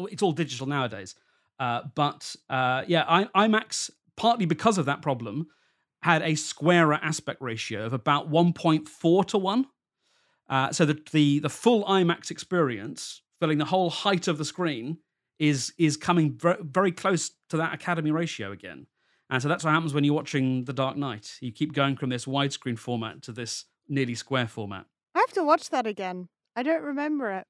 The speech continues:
Speaker 2: but I think that's the thing with, like, some film is when all the parts are working so well, both the acting, directing, the effects, everything like that, sometimes it's so good that y-, you don't notice it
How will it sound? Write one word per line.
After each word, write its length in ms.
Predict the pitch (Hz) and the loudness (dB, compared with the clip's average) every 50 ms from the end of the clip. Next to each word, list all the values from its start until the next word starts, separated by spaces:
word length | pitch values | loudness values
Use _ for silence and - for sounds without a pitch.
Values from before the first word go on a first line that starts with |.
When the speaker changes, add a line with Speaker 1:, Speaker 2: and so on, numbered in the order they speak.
| _ - | _ -4
Speaker 2:
but 120 | 226 220 | -4 -4
I 80 | - 269 | -4 -4
think 200 | 254 330 311 302 | -6 -6 -8 -6
that's 200 | 311 311 - - | -6 -8 -8 -8
the 80 | 294 262 | -14 -10
thing 260 | - 302 302 302 285 | -6 -6 -4 -4 -4
with, 220 | 269 254 214 214 | -4 -6 -6 -6
like, 220 | 240 233 220 254 - | -6 -6 -6 -8 -14
some 280 | - - 262 240 240 | -10 -8 -8 -8 -8
film 400 | 220 - 262 254 240 226 196 190 | -8 -8 -6 -6 -6 -6 -8 -8
is 240 | 190 190 196 196 - _ _ _ _ _ _ _ _ | -10 -10 -10 -12 -12 _ _ _ _ _ _ _ _
when 200 | - 220 247 240 | -8 -4 -2 0
all 160 | 247 254 262 262 | 0 0 -2 -2
the 120 | 233 240 | -4 -6
parts 380 | - - 233 226 - - - - | -6 -6 -6 -6 -6 -8 -8 -12
are 60 | 214 | -10
working 400 | 208 208 208 208 - 226 214 208 | -8 -8 -10 -10 -10 -10 -10 -10
so 260 | 190 - 214 202 196 | -8 -8 -8 -8 -6
well, 460 | 185 196 202 202 185 165 170 170 165 _ _ | -6 -4 -4 -2 -2 -4 -6 -8 -12 _ _
both 360 | - 202 196 190 - - _ _ _ - | -6 -4 -4 -6 -8 -14 _ _ _ -10
the 440 | 202 202 196 185 185 185 180 175 - _ _ _ - | -6 -6 -4 -4 -6 -6 -8 -10 -14 _ _ _ -10
acting, 440 | 214 208 - - - 196 190 185 | -10 -10 -10 -10 -12 -12 -10 -10
directing, 760 | 185 190 190 202 196 - - - 185 180 175 175 175 175 175 - _ _ | -8 -8 -6 -6 -8 -8 -12 -12 -10 -10 -10 -10 -10 -12 -14 -16 _ _
the 100 | - 190 | -12 -10
effects, 380 | 190 - - 202 - - _ - | -10 -8 -6 -8 -8 -8 _ -10
everything 400 | 208 208 190 208 196 - 196 190 | -8 -8 -8 -8 -10 -10 -12 -12
like 200 | 185 180 180 - | -10 -12 -12 -8
that, 260 | - 196 190 180 - - _ _ _ _ _ _ _ _ _ | -6 -4 -4 -4 -6 -10 _ _ _ _ _ _ _ _ _
sometimes 520 | - 240 233 233 220 247 226 214 208 180 | -4 -4 -4 -2 -4 -4 -4 -4 -4 -6
it's 160 | 208 - 180 | -12 -14 -12
so 220 | - - 226 214 208 | -6 -2 -2 -2 -2
good 440 | 196 - 226 226 214 196 185 165 - _ - | -2 -2 -2 0 0 -2 -4 -8 -14 _ -8
that 280 | - 196 185 185 - _ _ _ _ _ _ - | -6 -6 -6 -6 -8 _ _ _ _ _ _ -18
y-, 140 | - - - - | -16 -16 -16 -16
you 220 | - - 214 214 | -16 -12 -10 -8
don't 260 | 196 214 214 226 233 220 | -4 0 0 0 0 -2
notice 380 | 202 185 185 175 185 180 - | -6 -8 -8 -8 -10 -8 -8
it 200 | 196 185 180 - | -8 -8 -8 -10